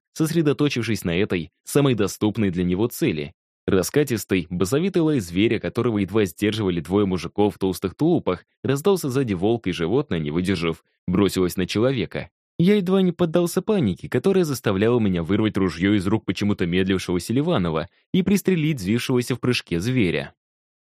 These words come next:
Но егермейстера учить, как себя вести, было не надо. В то же мгновение ружьё оказалось прижатым к его плечу, и он слегка прищурил глаз, ловя на мушку зверя.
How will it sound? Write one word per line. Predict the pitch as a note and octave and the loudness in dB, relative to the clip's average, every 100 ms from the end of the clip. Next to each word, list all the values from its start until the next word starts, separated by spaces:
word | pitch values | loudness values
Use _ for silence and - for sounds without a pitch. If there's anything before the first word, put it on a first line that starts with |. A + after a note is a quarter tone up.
| _ F3+ | _ 0
Но | G#3 | 2
егермейстера | G#3 G3+ F#3 - F#3 F#3 | 2 2 2 0 0 0
учить, | D#3+ C#3 C3 | 0 -2 0
как | C3+ | -2
себя | B2 A2 | 0 0
вести, | G2 - A2+ | 0 0 -2
было | F#2+ G#2 G#2+ | 2 2 2
не | B2+ | 2
надо. | E3 G#2 C#2 - - _ - | 0 -2 -4 -8 -12 _ -6
В | |
то | - G#3+ | 0 2
же | G#3 | 4
мгновение | B2+ G2+ F2+ C3 C3+ F#2+ | 4 2 0 0 0 0
ружьё | F2 A#2+ B2+ | -2 -2 -2
оказалось | G#2+ A2+ A2+ - | 0 0 0 -2
прижатым | F#2 E2+ G2+ - F#2+ | -4 0 0 0 -2
к | |
его | G2 F#2+ | 0 0
плечу, | C3 D#3 - D2+ B1+ _ _ | 0 -2 -2 -4 -4 _ _
и | F#3 | 0
он | F#3+ | 0
слегка | D#3+ D#3 E3+ | -2 -2 0
прищурил | D#3 A#2 B2+ A#2 F#2+ | 0 0 2 2 2
глаз, | F#2+ F#2 A2 - - | 2 2 0 -2 -8
ловя | G2 F#2+ G2+ G#2+ | -2 0 2 2
на | F2 | 0
мушку | F2 - A#2 | -2 -4 -4
зверя. | C#3 B2+ D#2+ B1+ | -2 -2 -2 -4